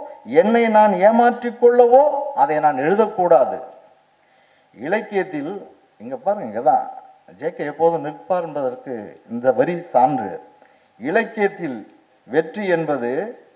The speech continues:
உங்கள் புகழ்ச்சி அல்ல. அதுக்காக தானே ஒவ்வொருத்தரும் எழுதிட்டு இருக்காங்க. <laughs>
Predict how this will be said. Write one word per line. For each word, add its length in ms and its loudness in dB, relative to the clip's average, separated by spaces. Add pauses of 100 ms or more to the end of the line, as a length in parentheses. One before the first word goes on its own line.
(140)
உங்கள் 400 -2
புகழ்ச்சி 520 -4
அல்ல. 540 0 (1300)
அதுக்காக 260 -2
தானே 140 -4
ஒவ்வொருத்தரும் 500 -6
எழுதிட்டு 160 -16
இருக்காங்க. 380 -18 (960)
<laughs> 600 0